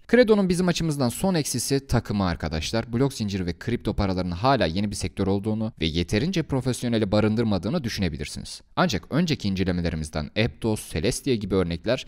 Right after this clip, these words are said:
Silikon Vadisi'nin dev şirketlerinden mühendisleri kendisi için çalışmaya ikna etmişti. Bu başarılı örneklere bakıldığında Credo takımının dezavantajları olduğunu düşünüyoruz.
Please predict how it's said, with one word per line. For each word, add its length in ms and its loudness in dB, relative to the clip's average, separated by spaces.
Silikon 460 -2
Vadisi'nin 560 0
dev 140 6
şirketlerinden 720 -2
mühendisleri 580 -2
kendisi 340 -2
için 160 -4
çalışmaya 460 -4
ikna 300 -2
etmişti. 440 -6
Bu 180 0
başarılı 400 6
örneklere 460 2
bakıldığında 580 -2
Credo 280 4
takımının 480 -2
dezavantajları 680 0
olduğunu 380 -4
düşünüyoruz. 560 -8